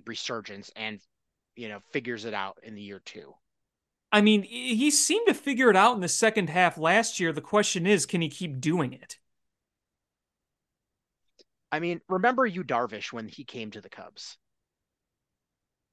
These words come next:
Speaker 1: He, that start was abysmal. Between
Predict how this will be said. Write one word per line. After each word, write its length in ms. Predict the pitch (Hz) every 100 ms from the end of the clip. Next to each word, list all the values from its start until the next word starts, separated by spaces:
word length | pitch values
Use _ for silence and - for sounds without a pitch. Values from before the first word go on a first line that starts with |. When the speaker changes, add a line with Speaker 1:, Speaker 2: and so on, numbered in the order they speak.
| _ _ _ _
Speaker 1:
He, 420 | - - 127 117 _ _ _ -
that 220 | 147 -
start 480 | - - 143 147 - _ _ _ _ -
was 100 | 107
abysmal. 640 | 95 117 135 110 - _ _ _ _ _ _ _ _ _ _ _ _ _ _
Between 320 | - - 127